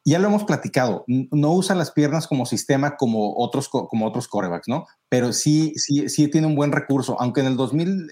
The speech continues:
veinte no corrió tanto, y estoy seguro que fue para cuidarse por el tema del draft. En el dos mil diecinueve corrió para quinientas sesenta y tres yardas y nueve touchdowns. O sea, es un cuate que sí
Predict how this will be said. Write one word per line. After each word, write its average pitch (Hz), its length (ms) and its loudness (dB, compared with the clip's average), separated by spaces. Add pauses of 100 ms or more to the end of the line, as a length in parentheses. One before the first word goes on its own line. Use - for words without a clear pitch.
veinte 143 500 0
no 131 220 0
corrió 175 300 0
tanto, 143 380 -2
y 120 120 0
estoy 117 240 -4
seguro 143 340 2
que 127 140 -4
fue - 200 -2
para 113 300 0
cuidarse 110 800 -2 (420)
por 92 160 -4
el 85 100 -4
tema 104 240 -2
del 127 140 0
draft. 123 260 0 (340)
En 143 100 2
el 135 100 4
dos 127 180 2
mil 151 160 2
diecinueve 156 460 0
corrió 127 360 -2
para 131 220 0
quinientas 131 560 -2
sesenta 113 320 -4
y 98 100 -2
tres 123 220 -2
yardas 113 480 -2
y 143 140 0
nueve 113 280 0
touchdowns. 95 540 -4
O 92 60 -12
sea, 95 180 -2
es 110 140 -4
un 151 100 -2
cuate - 320 -2
que 107 160 -4
sí 139 480 -2